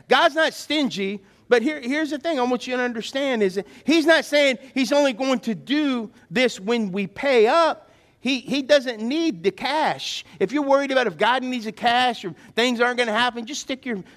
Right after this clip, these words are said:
your money further, deeper in your pocket if you think it's just about a money mes-, uh, message. We, I don't,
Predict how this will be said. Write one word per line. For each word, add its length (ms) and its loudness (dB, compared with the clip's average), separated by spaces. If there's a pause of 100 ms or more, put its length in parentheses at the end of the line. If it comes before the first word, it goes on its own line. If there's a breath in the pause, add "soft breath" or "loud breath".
your 100 -4
money 320 0 (180)
further, 240 2
deeper 440 0
in 100 0
your 80 0
pocket 400 0
if 80 -6
you 100 -12
think 220 -6
it's 100 -12
just 220 -14
about 200 -2
a 20 -2
money 320 -2
mes-, 360 -4
uh, 140 -4 (320 loud breath)
message. 480 -6
We, 160 -14
I 160 -8
don't, 340 -8